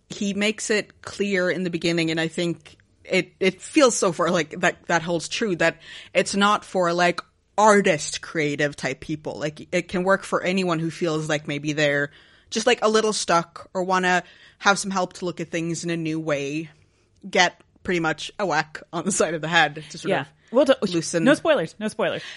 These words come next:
Speaker 2: But
Speaker 1: No
Speaker 2: needless
Speaker 1: spoilers.
Speaker 2: to say,
Speaker 1: Okay.
Speaker 2: if you are interested in this book, you can read it with us and be ready for, uh, in a fortnight, or you can just listen to our episode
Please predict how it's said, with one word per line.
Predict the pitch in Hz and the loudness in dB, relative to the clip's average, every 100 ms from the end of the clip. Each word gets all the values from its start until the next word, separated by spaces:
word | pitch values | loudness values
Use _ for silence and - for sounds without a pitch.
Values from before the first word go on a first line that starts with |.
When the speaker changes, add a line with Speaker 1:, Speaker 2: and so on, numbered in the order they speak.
| - | 2
Speaker 2:
But | - 220 | 2 4
Speaker 1:
No | 339 | 4
Speaker 2:
needless | 370 | 4
Speaker 1:
spoilers. | 196 262 320 170 | 2 2 2 0
Speaker 2:
to | 277 | 0
say, | 240 | 2
Speaker 1:
Okay. | 196 180 185 - | 4 4 2 0
Speaker 2:
if | 202 - | -2 2
you | 190 | 0
are | 190 | 0
interested | 214 226 240 202 | -2 -2 -2 -2
in | |
this | 190 | -2
book, | - 180 - | -2 -2 0
you | 170 | -4
can | 165 | -4
read | 160 156 | -2 -2
it | 143 | 0
with | 202 226 | 0 2
us | 208 - | 0 0
and | 170 | -4
be | 160 156 | -2 0
ready | 151 147 139 | 0 -2 -4
for, | - - 151 143 143 143 139 | -8 -4 0 0 2 0 -2
uh, | 131 127 - | -4 -6 -6
in | 135 | -8
a | |
fortnight, | - 175 214 190 - - - _ - | -4 -4 -4 -8 -10 -18 -20 _ 2
or | 349 359 233 202 185 180 208 226 | 4 6 6 6 4 4 2 0
you | 180 175 175 | -2 -2 -2
can | 175 160 156 | -2 -4 -4
just | 160 151 | -6 -6
listen | 151 147 | -6 -6
to | 143 | -6
our | 139 | -4
episode | 147 147 - 139 135 | -6 -6 -4 -2 -2